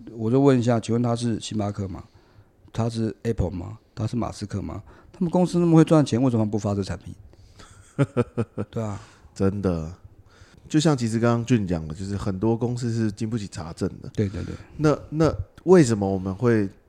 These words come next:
Speaker 2: 建议大家去公开市场买台湾的商品？你去看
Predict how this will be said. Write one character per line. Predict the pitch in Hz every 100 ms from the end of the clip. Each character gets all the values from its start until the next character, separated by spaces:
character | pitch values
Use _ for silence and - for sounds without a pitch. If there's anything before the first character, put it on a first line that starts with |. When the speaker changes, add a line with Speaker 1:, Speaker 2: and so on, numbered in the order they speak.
| _
Speaker 2:
建 | 131 120
议 | 113 104
大 | 107 98
家 | 95 95
去 | - 101
公 | - 101
开 | 104 98
市 | 98 90
场 | 82 78
买 | 69
台 | 69 90
湾 | 92
的 | 90
商 | 80 87
品？ | 85 101 - _ _ - _
你 | 95
去 | 120
看 | - 117